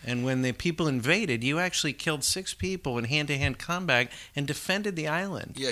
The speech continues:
Speaker 2: do you
Speaker 1: Anyway,
Speaker 2: ever, here's when,
Speaker 1: uh,
Speaker 2: if you're in somebody else's dream, are
Speaker 1: Yeah.
Speaker 2: you ever like, "I wish I would have done better in their dream"?
Speaker 1: <laughs>
Speaker 2: Or, "Why did they think about me
Speaker 1: Yeah.
Speaker 2: more in the dream?
Speaker 1: Yeah, yeah.
Speaker 2: Did I really come through in the dream?"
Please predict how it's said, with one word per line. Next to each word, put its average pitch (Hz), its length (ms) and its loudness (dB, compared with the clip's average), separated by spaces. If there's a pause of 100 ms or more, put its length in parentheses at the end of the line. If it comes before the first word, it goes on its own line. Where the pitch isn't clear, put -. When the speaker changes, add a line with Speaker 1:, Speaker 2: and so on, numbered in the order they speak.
Speaker 2:
do 131 80 -2
you 151 100 2
Speaker 1:
Anyway, 170 340 6
Speaker 2:
ever, 110 80 2
here's 185 260 0
when, 135 180 0
Speaker 1:
uh, 123 80 -6
Speaker 2:
if 117 120 -6
you're 156 140 -2
in 190 100 -4
somebody 160 300 0
else's 127 300 0
dream, 127 360 -4
are 98 80 0
Speaker 1:
Yeah. 113 120 4
Speaker 2:
you 123 60 2
ever 131 200 -2
like, 120 420 -2
"I 113 140 -8
wish 123 240 -2
I 160 60 -8
would 139 140 -10
have 117 80 -10
done 113 200 -8
better 110 360 -8
in 120 100 -10
their 110 160 -8
dream"? 113 400 -2
Speaker 1:
<laughs> - 100 -4 (680)
Speaker 2:
Or, 151 120 0
"Why 160 240 6
did 175 180 0
they 165 140 -4
think 143 260 2
about 147 300 2
me 135 100 -4
Speaker 1:
Yeah. 135 220 4
Speaker 2:
more 139 100 2
in 135 120 -2
the 123 80 -4
dream? 127 380 -2
Speaker 1:
Yeah, 120 260 4 (220)
yeah. 127 380 4
Speaker 2:
Did 131 140 -2
I 127 60 4
really 135 300 2
come 139 400 -2
through 131 440 -2
in 113 180 -6
the 113 80 -4
dream?" 107 600 -2